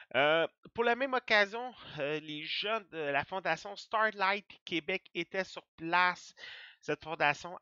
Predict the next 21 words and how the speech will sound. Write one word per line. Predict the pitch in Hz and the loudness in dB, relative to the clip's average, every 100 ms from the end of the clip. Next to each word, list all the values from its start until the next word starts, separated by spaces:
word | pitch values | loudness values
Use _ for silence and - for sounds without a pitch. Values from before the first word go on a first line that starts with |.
| - | -2
aide | 170 175 | 0 -2
les | 165 160 151 | -8 -8 -8
jeunes | 147 175 180 165 | -4 -2 -2 -2
avec | 147 139 | -8 -10
des | 147 | -8
maladies | 151 139 139 139 - - | -2 0 0 -2 -6 -14
chroniques, | - 165 147 160 165 165 160 160 | -4 0 0 -2 -4 -4 -6 -4
en | 127 127 | -2 -2
fin | - 156 143 | -2 -4 -4
de | 135 131 131 143 | -8 -20 -20 -20
vie, | 156 165 170 _ - _ _ _ - - _ _ _ - | -16 -16 -18 _ -20 _ _ _ -20 -20 _ _ _ -2
et | 139 147 | 0 0
j'en | 156 156 131 - | 0 0 0 2
passe. | 156 156 160 - | 2 2 0 -6
La | 127 | -8
fondation | - 143 123 127 160 | -6 -4 -4 -4 -6
aide | 151 135 | -8 -8
beaucoup | 135 151 - 180 | -16 -18 -16 -12
les | 156 139 | -10 -8
jeunes | 139 160 160 - | -8 -8 -8 0
parents, | 143 139 151 156 | 2 2 -4 -6